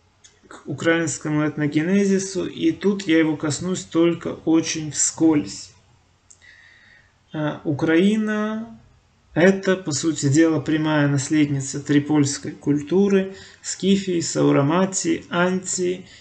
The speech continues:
Киевской Руси, которая позднее своими осколками вошла,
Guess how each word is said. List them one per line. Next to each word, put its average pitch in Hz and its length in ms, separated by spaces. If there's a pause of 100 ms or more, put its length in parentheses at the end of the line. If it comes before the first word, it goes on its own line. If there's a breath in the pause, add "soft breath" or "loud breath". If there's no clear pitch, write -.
(160 loud breath)
Киевской 147 600
Руси, 165 680 (880 loud breath)
которая 156 800 (180)
позднее 156 640
своими 151 400
осколками 143 760
вошла, 147 760